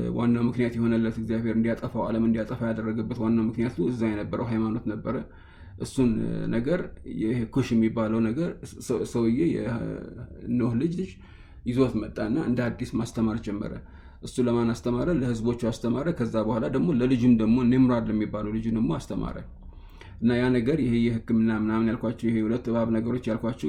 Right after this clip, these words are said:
ከዛም አብሮ የመጣ ነገር ነው። ያን ጊዜ የነበረ ነገር ነው። ይሄ እንግዲህ ክርስቶስ ከመወለዱ ወደ ሦስት ሺህ ዓመት በፊት ማለት ነው። ኦኬ፣ አ፣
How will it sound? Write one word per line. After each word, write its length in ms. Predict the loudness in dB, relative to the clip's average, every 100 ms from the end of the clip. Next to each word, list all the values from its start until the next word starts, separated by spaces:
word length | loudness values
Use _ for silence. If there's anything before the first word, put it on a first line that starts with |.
| -6
ከዛም 400 | -4 -2 -2 0
አብሮ 200 | -2 -2
የመጣ 280 | -2 -4 -4
ነገር 240 | -6 -4 -4
ነው። 160 | -6 -8
ያን 200 | -2 0
ጊዜ 140 | 2 2
የነበረ 380 | 2 0 -2 0
ነገር 220 | 0 -2
ነው። 100 | -2
ይሄ 100 | 0
እንግዲህ 300 | 0 2 -2 -4 -12 -20 -20 -8
ክርስቶስ 320 | -6 0 0
ከመወለዱ 500 | 0 0 0 0 0 0
ወደ 140 | 0
ሦስት 220 | -2 -4 -4
ሺህ 140 | -6
ዓመት 180 | -4 -4
በፊት 220 | -6 -6
ማለት 240 | -6 -6 -8
ነው። 140 | -10 -12 -18 -20 -14
ኦኬ፣ 120 | -2 0 0 -4 -16 -20 -20 -20 _ _ _ _ -20 -20 _ -16
አ፣ 120 | -4